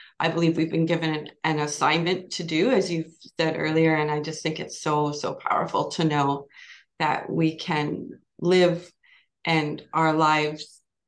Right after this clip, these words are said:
mean something important to the whole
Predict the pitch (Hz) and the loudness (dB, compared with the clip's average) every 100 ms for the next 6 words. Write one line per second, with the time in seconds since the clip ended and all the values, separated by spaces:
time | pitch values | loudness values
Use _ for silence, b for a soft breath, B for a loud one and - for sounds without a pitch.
0 | _ _ - 165 175 175 170 151 - - | _ _ -6 2 4 6 6 2 -2 -18
1 | _ _ _ _ _ _ - - 185 180 | _ _ _ _ _ _ -20 -2 2 2
2 | 180 165 151 147 160 160 - 170 156 156 | 2 0 0 -2 -2 -4 0 2 2 -2
3 | - - - - 185 165 160 160 160 170 | -6 -12 -18 -6 -2 0 2 0 2 6
4 | 175 175 165 165 | 6 6 6 2